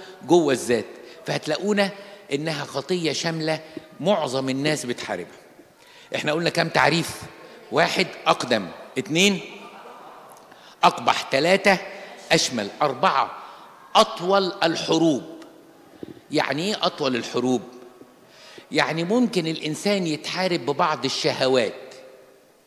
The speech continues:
زي مثلا شهوة الأكل، يحب الأكل أوي، خم-، خمس صنف بقى، و-، وش ضاني، وش مشوح، وش م-، م-، معمر ومحمر، معرفش إيه اللي بيقولوه ده.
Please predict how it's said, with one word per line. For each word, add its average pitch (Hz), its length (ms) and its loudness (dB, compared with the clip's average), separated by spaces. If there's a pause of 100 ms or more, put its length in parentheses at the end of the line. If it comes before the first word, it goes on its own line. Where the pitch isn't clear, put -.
(280)
زي 120 260 0
مثلا 127 300 -4
شهوة 131 380 -4
الأكل، - 440 -6 (1080)
يحب 185 220 0
الأكل 170 340 2
أوي، 160 260 0 (680)
خم-، 160 180 -12
خمس 165 200 -6
صنف 156 260 -2
بقى، 139 220 -4
و-، 131 120 -2 (260)
وش 185 220 0
ضاني، 143 360 0
وش 139 220 -2
مشوح، 127 640 -4
وش 123 180 -6
م-، 123 60 0 (540)
م-، 120 300 -4
معمر 123 540 0
ومحمر، 110 540 -2
معرفش 113 380 -2
إيه 117 140 -6
اللي 104 140 -6
بيقولوه 107 280 -4
ده. 117 100 -4